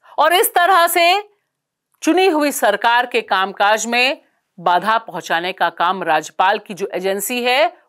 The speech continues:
वह कर रही है। साथ ही वह सवाल उठाते हैं चुनाव आयोग की नियुक्ति का,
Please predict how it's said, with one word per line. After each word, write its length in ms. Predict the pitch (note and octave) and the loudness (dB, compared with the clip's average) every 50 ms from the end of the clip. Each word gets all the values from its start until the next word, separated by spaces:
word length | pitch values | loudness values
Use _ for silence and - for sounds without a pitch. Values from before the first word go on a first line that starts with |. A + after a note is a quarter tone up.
| _ - | _ -8
वह 160 | E3+ F3+ F3 | -4 -4 -4
कर 240 | E3 E3 - D#3+ C#3 | -4 -4 -4 -4 -4
रही 260 | C3+ A2+ C#3 D3 C#3 | -4 -6 -10 -12 -16
है। 320 | B2 - - - - - _ _ _ _ _ _ _ _ _ _ _ - | -18 -18 -20 -20 -20 -20 _ _ _ _ _ _ _ _ _ _ _ -10
साथ 260 | - - C4 B3+ C4 C4 D4 | -4 -2 0 0 0 0 0
ही 160 | D#4+ E4 E4+ | 0 2 2
वह 140 | D#4+ D#4 D4+ | 2 2 2
सवाल 400 | D4+ - G#3+ G3 G#3+ A#3+ C#4+ D4+ | 2 2 2 2 4 2 2 0
उठाते 380 | D4 - - B3 B3 B3 - | -2 0 0 0 0 0 0
हैं 340 | C4+ C#4+ D#4 D#4 E4+ F#4+ G4 G4 - - - _ - | -2 0 2 2 2 0 0 -2 -6 -20 -20 _ -6
चुनाव 380 | - D#4 D#4+ D#4 D#4+ E4+ F#4 E4 | 0 0 2 4 4 4 4 4
आयोग 440 | A#3 A#3+ B3+ C4+ C#4+ D4+ D4+ - - | 4 2 2 2 2 0 -2 -2 -4
की 100 | C#4+ B3+ | -6 -4
नियुक्ति 480 | A3 G3+ G3 F#3 - _ _ - A2 | -4 -4 -6 -8 -8 _ _ -16 -16
का, 320 | - - - - - - | -14 -12 -10 -10 -10 -10